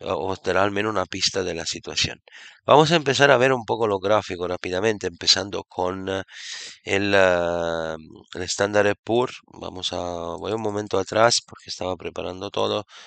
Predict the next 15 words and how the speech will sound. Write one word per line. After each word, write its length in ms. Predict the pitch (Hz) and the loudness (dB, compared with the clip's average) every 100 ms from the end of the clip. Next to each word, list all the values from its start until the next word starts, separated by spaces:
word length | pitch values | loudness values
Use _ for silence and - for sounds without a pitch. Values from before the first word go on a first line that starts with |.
| _ | _
pero 160 | - 101 | 0 2
antes 180 | 107 | 4
el 80 | 113 | 2
vix, 400 | 101 113 - - 110 - | 2 -2 2 4 4 0
que 320 | 90 90 90 - - - _ _ | -6 -6 -8 -12 -20 -20 _ _
sigue 420 | - 107 113 107 | -6 -2 2 4
rodeando 420 | 101 92 98 104 90 | 4 2 2 2 2
la 100 | 85 | 0
zona 220 | 95 98 | -2 0
de 80 | 92 | 0
los 140 | 92 | -2
catorce 640 | - 92 101 98 - 92 92 | -2 -2 0 0 -2 -4 -6
y 240 | - 90 90 | -6 -4 -4
a 80 | |
partir, 580 | 85 90 87 - 95 92 | -6 -8 -10 -6 -6 -6